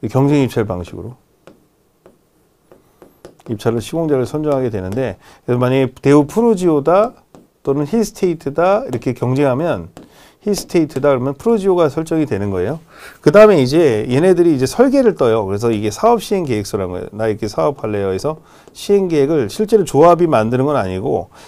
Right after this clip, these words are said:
시-, 시공사가 이제 설계가 뜨거든요. 계획인데 이제 그걸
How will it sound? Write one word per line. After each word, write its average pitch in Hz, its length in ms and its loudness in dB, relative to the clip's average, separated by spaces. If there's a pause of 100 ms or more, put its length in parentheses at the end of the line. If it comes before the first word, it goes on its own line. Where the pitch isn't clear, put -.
(120)
시-, - 160 -8 (140)
시공사가 170 640 2
이제 113 160 0
설계가 185 460 2
뜨거든요. 156 480 0 (260)
계획인데 131 560 0
이제 123 320 -2
그걸 117 260 0